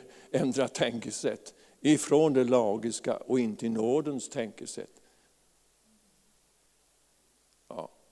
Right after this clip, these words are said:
Vad var det jag tänkte? Jo, jag tänkte det att man, om man är präglad utav det här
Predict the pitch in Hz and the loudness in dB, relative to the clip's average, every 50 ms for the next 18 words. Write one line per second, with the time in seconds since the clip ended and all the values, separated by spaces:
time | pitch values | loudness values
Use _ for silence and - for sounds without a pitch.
0 | _ _ _ _ _ _ _ _ _ _ _ _ _ _ _ _ _ _ _ _ | _ _ _ _ _ _ _ _ _ _ _ _ _ _ _ _ _ _ _ _
1 | _ _ _ _ _ _ _ _ _ _ _ _ _ _ _ - - 110 127 143 | _ _ _ _ _ _ _ _ _ _ _ _ _ _ _ -8 -4 -2 -2 0
2 | 127 123 117 - 156 139 113 113 - - 214 - - _ _ _ _ _ _ _ | -2 -2 -6 -6 -8 -8 -8 -12 -14 -16 -16 -16 -18 _ _ _ _ _ _ _
3 | _ _ _ _ _ _ _ _ _ _ _ - 139 233 302 269 160 - - - | _ _ _ _ _ _ _ _ _ _ _ 2 6 6 8 8 6 2 -2 -12
4 | - - - - - - - - 220 - - 247 247 233 190 226 220 202 196 170 | -18 -20 -20 -20 -12 -2 2 2 2 4 6 4 4 6 6 6 6 6 4 4
5 | 214 214 214 - 190 196 214 208 208 208 202 - - 247 254 208 165 135 139 196 | 2 0 2 2 2 2 2 2 2 2 0 2 4 4 6 6 6 4 4 2
6 | 247 262 294 262 - 202 208 190 175 180 165 160 156 156 147 | 2 2 0 -2 0 0 0 2 4 2 4 4 2 0 0